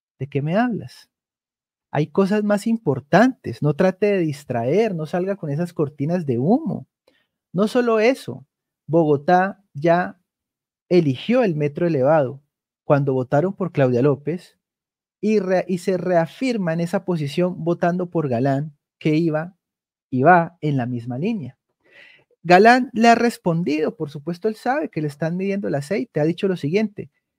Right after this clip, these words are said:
"El presidente da una alocución presidencial fuera de contexto y olvida por completo que ya no es alcalde de Bogotá". Esto también confirma que el señor Gustavo Petro está desesperado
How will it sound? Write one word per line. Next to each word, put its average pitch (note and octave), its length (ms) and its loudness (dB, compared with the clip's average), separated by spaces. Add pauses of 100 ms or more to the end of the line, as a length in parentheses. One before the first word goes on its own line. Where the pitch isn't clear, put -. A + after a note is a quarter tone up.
(140)
"El G#3 240 2
presidente G#3+ 720 0
da A#3+ 180 4
una A#3+ 420 0
alocución E3+ 760 0
presidencial F3 640 -2
fuera F#3+ 260 0
de F3+ 140 0
contexto C3 880 -4 (500)
y D#3 140 4
olvida G#3+ 560 2
por F3+ 200 -2
completo F3+ 520 -2
que C#3+ 140 -2
ya E3+ 140 2
no F#3+ 100 2
es G3+ 140 2
alcalde F3+ 520 2
de F3+ 80 6
Bogotá". C3 640 0 (420)
Esto G3+ 240 0
también D3+ 320 0
confirma F3 480 -2
que D#3+ 120 -4
el C#3+ 60 -2
señor C#3+ 360 -4
Gustavo E3+ 380 -2
Petro E3+ 260 -4
está E3+ 320 -4
desesperado C#3 960 -2